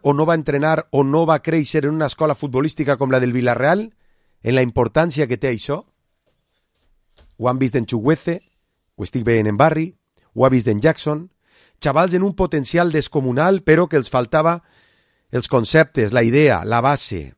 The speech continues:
la finura. Que si l'hagueren tingut, és a dir, si Barri haguera vingut de Benjamín o Alevín a l'escola del Villarreal, ara mateixa jo crec que seria el triple de lo que és.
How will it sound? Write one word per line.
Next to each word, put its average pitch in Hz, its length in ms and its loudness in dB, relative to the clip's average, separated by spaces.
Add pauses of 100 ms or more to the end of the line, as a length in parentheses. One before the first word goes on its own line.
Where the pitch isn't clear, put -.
la 131 80 0
finura. 127 560 0 (4000)
Que 127 160 -2
si - 140 -4
l'hagueren 139 340 2
tingut, 127 400 -2
és 143 80 -8
a 139 80 0
dir, 120 160 -2
si 147 160 -4
Barri 190 460 2 (300)
haguera 147 280 0
vingut 147 320 0
de 139 80 4
Benjamín 131 720 0 (260)
o 131 140 4
Alevín 123 420 2 (320)
a 113 160 -2
l'escola 147 320 2
del 143 160 2
Villarreal, 127 540 2
ara 135 160 2
mateixa 131 420 -2 (640)
jo 110 160 2
crec 131 160 0
que 135 80 0
seria 127 240 0
el 143 160 2
triple 127 320 0
de 82 80 -6
lo 80 80 -10
que 65 140 -12
és. - 260 -20